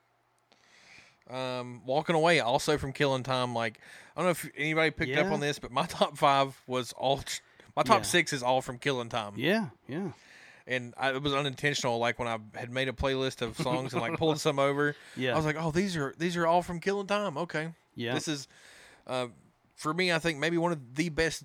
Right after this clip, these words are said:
Speaker 1: debut albums of all time in country music. 'Cause,
Speaker 2: Yeah.
Speaker 1: man, it's just front to back packed with hits.
Speaker 2: Yeah, absolutely. I didn't, I, I didn't realize that at first either, that, that most of mine were gonna be from Killing Time. Because the first thing I did was I went straight to Spotify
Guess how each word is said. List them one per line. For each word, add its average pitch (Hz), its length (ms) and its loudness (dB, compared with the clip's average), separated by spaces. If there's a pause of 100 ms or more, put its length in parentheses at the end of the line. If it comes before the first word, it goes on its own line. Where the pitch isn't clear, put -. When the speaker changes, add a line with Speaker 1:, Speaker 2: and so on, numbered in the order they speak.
(160)
Speaker 1:
debut 156 300 0
albums 143 380 -2
of 131 200 0 (100)
all 139 200 2
time 143 260 0
in 117 80 -8
country 131 320 -4
music. 113 320 -6
'Cause, 104 220 -12
Speaker 2:
Yeah. 127 60 -4
Speaker 1:
man, 214 400 0
it's 135 180 -8
just 139 160 -6
front 147 220 -6
to 131 100 -4
back 135 360 0
packed 135 280 -4
with 117 120 -14
hits. 123 460 -8
Speaker 2:
Yeah, 123 120 -6
absolutely. 131 800 -6
I 143 100 2
didn't, 190 340 0
I, 165 320 -2
I 151 140 2
didn't 165 180 0
realize 131 460 0
that 139 160 0
at - 100 -6
first 147 480 -4
either, 135 320 -4
that, 117 280 -4 (220)
that 117 160 -6
most 131 400 -4
of 117 60 -10
mine 131 460 -2
were 117 120 -4
gonna 123 220 -4
be 120 240 -2
from 117 240 -8
Killing 123 320 -4
Time. 120 340 -4 (280)
Because 185 200 0
the 156 60 -6
first 180 220 2
thing 175 180 0
I 151 80 2
did 160 280 2
was 139 340 0 (120)
I 143 100 2
went 143 200 2
straight 143 380 0
to 127 60 -8
Spotify 120 840 0